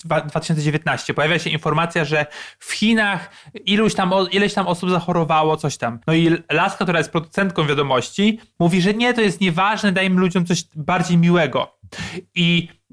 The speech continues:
e, i na przykład, wiesz, pojawia się dwa tysiące dwudziesty, no i wszyscy mówią, to będzie świetny rok. I to są takie właśnie małe rzeczy, które cię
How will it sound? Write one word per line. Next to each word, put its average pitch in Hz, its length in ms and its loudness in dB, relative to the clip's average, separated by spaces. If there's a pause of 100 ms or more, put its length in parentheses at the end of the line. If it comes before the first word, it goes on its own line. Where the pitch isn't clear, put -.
(120)
e, 156 460 0
i 175 180 2
na 185 120 2
przykład, 180 240 -2
wiesz, 175 120 0
pojawia 185 320 0
się 175 240 -2
dwa 170 120 -2
tysiące 175 220 -8
dwudziesty, 175 480 0
no 170 80 2
i 165 480 0
wszyscy 180 340 -2
mówią, 175 220 2
to 175 180 -2
będzie 165 200 2
świetny 208 540 -2
rok. 117 260 -2 (260)
I - 40 -2
to 160 60 0
są 202 140 2
takie 190 240 0
właśnie 175 300 0
małe 190 400 2
rzeczy, 170 400 0 (200)
które 175 180 2
cię 185 380 0